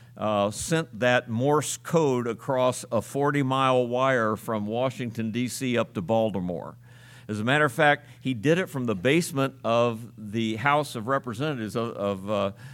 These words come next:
of Congress, because this would become official, and he's sitting there, uh, with all of, uh, the congressmen around him,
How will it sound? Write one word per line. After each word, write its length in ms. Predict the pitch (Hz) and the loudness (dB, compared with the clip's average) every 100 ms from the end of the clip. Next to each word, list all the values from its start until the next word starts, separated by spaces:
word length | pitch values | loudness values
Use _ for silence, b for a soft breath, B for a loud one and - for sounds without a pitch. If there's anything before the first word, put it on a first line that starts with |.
| 143 B - | -16 B -4
of 220 | 95 90 | -2 -2
Congress, 680 | 160 175 180 104 95 - - B B B | 4 6 6 2 0 -2 -14 B B B
because 460 | 110 107 131 120 107 | -4 2 6 6 4
this 220 | 147 147 | 2 2
would 140 | 143 113 | 0 -2
become 380 | 120 147 139 | -2 2 4
official, 680 | 123 98 202 208 - 98 131 B B - | 4 2 2 2 2 -2 -2 B B -8
and 140 | 113 | -2
he's 260 | 139 175 - | -2 -2 -4
sitting 380 | 170 156 151 | -6 -4 -2
there, 400 | 131 123 131 147 143 B B | 0 4 4 4 -2 B B
uh, 200 | 110 117 | 0 0
with 160 | 117 113 | 2 0
all 460 | 120 151 165 165 156 | 4 6 6 6 4
of, 180 | 131 | 2
uh, 460 | 127 127 113 113 110 | 0 2 2 2 0
the 140 | 113 | -2
congressmen 640 | 113 139 151 147 139 139 135 | -2 0 0 0 -4 -4 -2
around 460 | 123 131 156 160 | 0 2 2 2
him, 300 | 120 110 139 | 0 0 -2